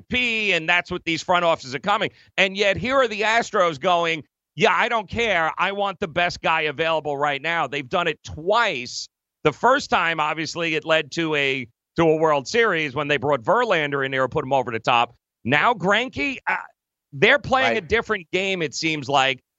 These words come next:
Speaker 1: than everybody else, and maybe there's something to that.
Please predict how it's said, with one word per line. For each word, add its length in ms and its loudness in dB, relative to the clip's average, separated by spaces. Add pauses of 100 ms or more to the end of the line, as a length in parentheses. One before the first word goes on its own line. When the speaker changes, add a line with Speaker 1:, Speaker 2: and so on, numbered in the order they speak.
(140)
Speaker 1:
than 280 4
everybody 800 0
else, 500 0 (100)
and 480 -2
maybe 280 0
there's 240 2
something 380 -2
to 200 -4
that. 240 -2